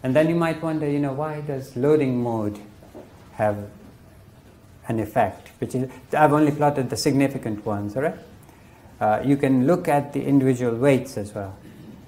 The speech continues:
The problem is that this is nonlinear. So the effect of carbon when the manganese concentration is so much will be different from the effect of carbon. From that itself, you can, you can learn something.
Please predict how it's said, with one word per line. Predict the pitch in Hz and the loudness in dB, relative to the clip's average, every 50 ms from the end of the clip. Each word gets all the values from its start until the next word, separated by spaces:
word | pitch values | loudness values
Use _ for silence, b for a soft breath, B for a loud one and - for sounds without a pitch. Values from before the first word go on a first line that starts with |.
| B - - | B -8 -4
The | 127 117 | -4 -4
problem | - - - 190 196 185 160 127 117 | -2 0 2 2 4 4 4 4 2
is | 110 104 104 123 160 160 - - - - - - - - - | 2 0 0 -2 -2 -4 -6 -10 -16 -18 -20 -20 -20 -8 -4
that | 123 120 117 120 | -4 -4 -2 -4
this | 139 127 127 - | -6 -4 -2 0
is | 139 123 110 - | -2 -2 0 2
nonlinear. | 131 135 135 131 127 127 123 113 101 98 92 90 - - - - - - - - - | 2 4 4 4 4 2 2 0 0 -4 -6 -8 -12 -18 -20 -20 -20 -20 -20 -20 -20
So | - - 131 120 117 110 | -4 0 2 2 2 2
the | 107 123 | 0 0
effect | 120 - 170 160 160 147 | 2 6 6 6 6 4
of | 135 - - | 0 0 4
carbon | 156 156 151 143 139 143 143 143 139 135 139 - | 8 8 8 10 10 8 8 8 6 6 2 0
when | - 131 127 127 | 0 2 4 4
the | 123 | 4
manganese | 135 143 143 143 139 139 139 131 | 6 6 6 8 8 8 6 4
concentration | 135 - 135 135 131 - - 127 123 127 - 127 | 2 0 -2 -2 -2 -2 -2 -2 -2 -2 -2 -2
is | 123 123 - | -2 0 2
so | 175 175 165 | 2 4 4
much | 139 131 135 135 - - - - - | 4 2 0 -2 -6 -12 -18 -6 0
will | 127 131 127 | 2 4 4
be | 123 131 | 4 6
different | 143 156 151 151 - 139 123 123 123 - | 6 6 6 6 4 2 2 2 2 0
from | - 127 120 120 117 | 0 0 0 2 2
the | 120 | 2
effect | 113 - 127 117 - | 4 4 2 2 2
of | 117 - | -2 -2
carbon. | - 127 117 117 113 113 | 0 0 0 0 -2 -4
From | 107 - 165 170 175 175 156 | -2 2 4 6 6 8 8
that | 170 170 156 - - - - | 8 8 8 6 2 -4 -6
itself, | 147 131 139 - 160 147 135 113 - - | -6 -6 0 4 4 6 6 4 2 -2
you | 120 110 | -4 -2
can, | - 117 117 110 107 - - | -2 -2 -2 -4 -6 -6 -6
you | 123 | -6
can | 117 - 120 117 117 | -4 -4 -2 0 0
learn | 120 113 113 104 | 0 0 0 -2
something. | - - 104 98 92 - 98 98 92 | -4 -6 -8 -8 -8 -10 -10 -10 -12